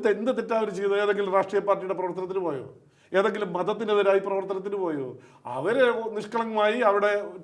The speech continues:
ടൂറിന് പോയി, ഒരു സംസ്ഥാന ടൂറിന് പോയപ്പോ ഇരുപത്തിയാറ് പേരെയാണ് ഭാര്യയുടെയും മക്കളുടെയും, ആ, ബന്ധുക്കളുടെയും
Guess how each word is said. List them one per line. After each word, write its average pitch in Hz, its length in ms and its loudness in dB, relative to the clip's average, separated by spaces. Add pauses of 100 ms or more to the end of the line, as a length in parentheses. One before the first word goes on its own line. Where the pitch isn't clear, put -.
ടൂറിന് 196 360 -4
പോയി, 170 180 2 (120)
ഒരു 185 120 2 (380)
സംസ്ഥാന 165 480 -2
ടൂറിന് 175 300 -6
പോയപ്പോ 165 360 -2 (440)
ഇരുപത്തിയാറ് 190 720 2
പേരെയാണ് 175 540 0 (140)
ഭാര്യയുടെയും 175 580 2 (100)
മക്കളുടെയും, 165 580 -2 (520)
ആ, 165 40 -2 (300)
ബന്ധുക്കളുടെയും 175 520 0